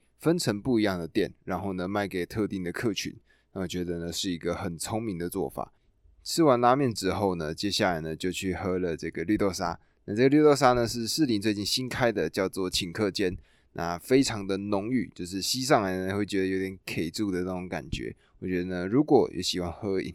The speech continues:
料的，可以去试试看。那在那个旁边呢，还有摆放街头霸王的这个电玩。那我觉得呢，就是边喝绿豆沙边打电动呢，其实还挺不错的。那后来呢，就去逛了一下士林夜市。在士林夜市里面有个小的角落呢，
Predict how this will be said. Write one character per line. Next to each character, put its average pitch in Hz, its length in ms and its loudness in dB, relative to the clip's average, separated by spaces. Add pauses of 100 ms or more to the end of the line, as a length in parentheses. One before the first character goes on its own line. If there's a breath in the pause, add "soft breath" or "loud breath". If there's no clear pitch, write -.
(120)
料 82 160 -4
的， - 260 -10
可 - 140 -6
以 85 40 -2
去 85 140 -8
试 78 160 -8
试 - 160 -10
看。 - 180 -8 (380 soft breath)
那 98 140 -2
在 104 120 4
那 107 140 0
个 98 100 0
旁 104 220 -2
边 127 160 6
呢， - 120 0 (120)
还 107 140 -2
有 104 160 2
摆 85 280 0
放 - 320 2 (400)
街 127 280 4
头 92 240 -2
霸 95 240 4
王 85 260 -4
的 90 100 -4
这 90 140 -8
个 80 160 -10
电 98 300 0
玩。 - 200 -12
那 92 140 -6
我 87 120 -4
觉 85 180 -6
得 85 160 -4
呢， 80 180 -8
就 85 160 -10
是 85 260 -6 (300)
边 104 160 -4
喝 110 140 2
绿 110 120 2
豆 98 160 4
沙 107 240 4
边 101 180 -2
打 87 180 0
电 87 180 -4
动 82 240 -6
呢， 69 140 -10
其 82 160 -12
实 80 120 -12
还 78 220 -6
挺 - 180 -12
不 - 120 -16
错 82 260 -6
的。 - 180 -8 (280)
那 107 100 -4
后 135 160 8
来 120 80 6
呢， 117 160 2
就 117 100 -4
去 113 140 -4
逛 123 260 6
了 101 120 -2
一 - 20 0
下 110 160 2
士 - 180 0
林 113 200 -2
夜 117 120 2
市。 101 280 -2
在 160 200 2
士 208 240 0
林 165 200 2
夜 175 140 6
市 156 280 0
里 110 160 0
面 123 140 2
有 107 100 2
个 110 100 0
小 98 300 2
的 107 100 0
角 95 280 2
落 143 240 4
呢， 101 200 -2